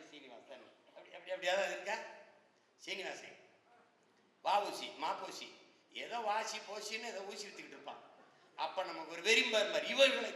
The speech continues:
தந்தை பெரியார், ஐ, இப்ப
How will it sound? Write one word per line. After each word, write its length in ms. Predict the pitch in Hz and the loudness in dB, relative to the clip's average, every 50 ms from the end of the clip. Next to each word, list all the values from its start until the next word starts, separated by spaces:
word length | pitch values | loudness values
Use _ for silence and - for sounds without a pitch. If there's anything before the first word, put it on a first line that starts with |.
| - 165 | -2 -2
தந்தை 280 | 165 165 165 160 156 143 - - | -2 -2 -4 -6 -8 -10 -10 -14
பெரியார், 420 | 117 117 113 110 110 107 107 - - - - - - _ _ _ _ _ _ _ _ _ _ _ _ _ - | -18 -18 -14 -12 -10 -10 -10 -10 -14 -18 -20 -20 -20 _ _ _ _ _ _ _ _ _ _ _ _ _ -16
ஐ, 220 | 160 156 151 147 147 143 139 135 135 131 131 131 - - - - - - - _ _ - | -12 -8 -6 -6 -6 -6 -6 -6 -8 -8 -8 -10 -14 -18 -20 -20 -20 -20 -20 _ _ -16
இப்ப 180 | - 151 147 | -10 -8 -8